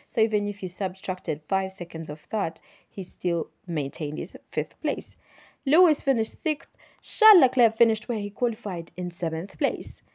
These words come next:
Pierre Gasly finished in eighth, Esteban Ocon finished ninth, and Kevin Magnussen grabbed a point for Haas by finishing in tenth place. Yuki Tsunoda finished eleventh, Lance Stroll finished twelfth,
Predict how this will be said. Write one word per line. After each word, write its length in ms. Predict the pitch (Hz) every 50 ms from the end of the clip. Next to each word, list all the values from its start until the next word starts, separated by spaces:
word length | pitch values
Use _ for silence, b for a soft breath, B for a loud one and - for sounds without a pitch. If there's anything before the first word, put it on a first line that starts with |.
| b b b b b b b -
Pierre 220 | 294 294 302 285
Gasly 360 | 240 254 247 233 220 202 190
finished 300 | - 214 196 185 - -
in 160 | 185 156 - _ -
eighth, 380 | - 254 269 269 269 254 - - - _ _ -
Esteban 400 | 254 247 - 240 208 226 220 220
Ocon 320 | 214 - 208 185 175 170
finished 320 | - 185 170 170 - -
ninth, 480 | 220 226 247 254 254 247 254 247 247 - - _ _ -
and 320 | - 339 330 311 330 330 -
Kevin 260 | - 277 247 247 240
Magnussen 560 | 247 240 233 220 208 196 - 190 175 180 180
grabbed 420 | - - 226 254 269 277 269 - -
a 60 | 196
point 380 | 190 - - 185 180 180 185
for 200 | - - 180 175
Haas 360 | 196 - 262 226 202 220 - -
by 140 | - 160
finishing 460 | 165 _ - 180 180 180 - - 220 226
in 140 | 240 254
tenth 400 | - - - 156 156 190 - -
place. 380 | - 302 277 - 247 - - - b b b b b b b b b
Yuki 260 | 285 302 339 - 349
Tsunoda 380 | 330 - 320 302 302 240 214 -
finished 320 | - 214 196 190 - -
eleventh, 520 | 190 196 208 226 240 240 233 233 226 - B B B B B B B
Lance 380 | 277 277 285 320 339 339 320 -
Stroll 240 | - - 247 226 220
finished 380 | - - 202 196 196 - -
twelfth, 500 | - - 254 254 240 240 240 240 - -